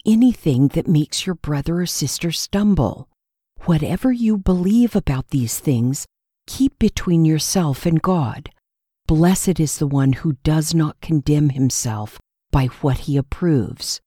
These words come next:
But whoever doubts stands condemned if he eats, because his eating is not from faith, and everything that is not from faith is sin."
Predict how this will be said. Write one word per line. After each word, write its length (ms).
But 200
whoever 500
doubts 720
stands 540
condemned 760
if 160
he 220
eats, 500
because 400
his 260
eating 600
is 200
not 240
from 220
faith, 600
and 180
everything 600
that 200
is 180
not 260
from 220
faith 540
is 160
sin." 520